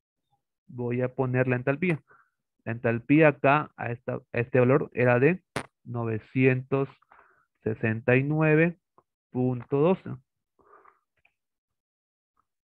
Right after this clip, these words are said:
Y la entalpía en esta parte acá, ¿de cuánto era? Es de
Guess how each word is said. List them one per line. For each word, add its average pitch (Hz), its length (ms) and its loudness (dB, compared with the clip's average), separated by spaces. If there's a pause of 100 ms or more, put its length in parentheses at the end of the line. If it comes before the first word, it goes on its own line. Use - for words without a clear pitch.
(1600)
Y 190 140 2
la 170 120 2
entalpía 135 720 -2
en 120 100 -8
esta 123 140 -8
parte 131 280 -2
acá, 156 240 0
¿de 143 80 2
cuánto 131 360 -6
era? 170 180 -8 (580)
Es 123 240 -6
de 160 260 -2